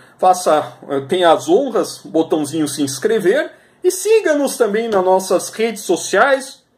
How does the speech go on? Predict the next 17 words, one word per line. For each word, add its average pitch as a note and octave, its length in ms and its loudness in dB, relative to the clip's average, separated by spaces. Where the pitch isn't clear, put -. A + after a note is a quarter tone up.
Endereço A#3 760 -2
está F3 360 -2
na D3 100 -2
descrição. C3 720 -8
Tá - 100 -4
bom, G3+ 160 2
pessoal? F#3 300 0
Um D3+ 40 -10
forte G3 280 0
abraço, A3+ 540 2
fiquem G3 300 -10
com D#3 200 -8
Deus C#4+ 680 -2
e C#4 320 -4
até F3+ 260 0
a A3 80 4
próxima. D#3 760 -4